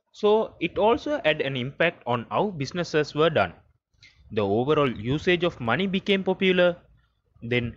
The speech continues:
banking system, insurance were introduced. A considerable growth in transportation was happening. The communication industry and industrial, the postal services were all developed.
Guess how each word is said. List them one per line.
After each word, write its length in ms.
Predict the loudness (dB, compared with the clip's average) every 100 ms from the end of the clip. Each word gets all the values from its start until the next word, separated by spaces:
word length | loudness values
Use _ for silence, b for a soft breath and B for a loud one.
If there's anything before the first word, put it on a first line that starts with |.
| -10
banking 480 | -4 -2 -2 -4 -8
system, 580 | -8 -6 -2 -2 -2 -10 -10
insurance 640 | -10 -6 0 0 0 -2
were 140 | 0
introduced. 720 | 0 -2 -2 0 0 0 -6 -16 -20 -18 -16 -18 -20 -20 -20 b b -12
A 80 | -4
considerable 680 | -2 -2 -2 -2 0 0
growth 320 | 2 2 2
in 180 | -2 -4 -10 _
transportation 640 | 0 0 0 -2 -2 -2 -2
was 180 | -2 -2
happening. 360 | -4 -6 -12 -20 _ _ _ _ _ _ _ -14
The 100 | -12
communication 680 | -6 -6 -4 -4 -4 -2 -6
industry 580 | -4 -4 -2 -2 -2 -6 _ -10
and 160 | -6
industrial, 680 | -6 -6 -2 -2 0 -2 -2 -6 _ _ -18 -6
the 120 | -4
postal 420 | -2 -2 -2 -4
services 500 | -2 -2 -2 -4 -2
were 180 | 0 0
all 280 | 2 0 0
developed. 460 | -2 -2 -4 -6